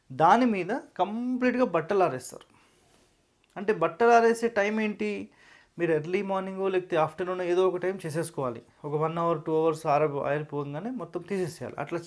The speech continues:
చేయరు. ఉదయం నుంచి రాత్రి వరకు ఇక్కడ నుండి ఇక్కడ వరకు మొత్తం కప్పేస్తారనమాట ఇంటి మొత్తాన్ని. So,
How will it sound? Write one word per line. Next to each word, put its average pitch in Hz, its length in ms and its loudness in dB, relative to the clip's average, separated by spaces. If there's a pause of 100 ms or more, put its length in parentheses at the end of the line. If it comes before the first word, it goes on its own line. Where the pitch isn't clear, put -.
చేయరు. 151 260 2 (720)
ఉదయం 226 420 8
నుంచి 247 320 0
రాత్రి 196 340 4
వరకు 170 500 -2 (420)
ఇక్కడ 202 340 4
నుండి 226 240 0
ఇక్కడ 202 200 0
వరకు 202 220 0
మొత్తం 247 600 2
కప్పేస్తారనమాట 214 680 -2
ఇంటి 151 220 -6
మొత్తాన్ని. 143 500 -8 (680)
So, 277 140 -2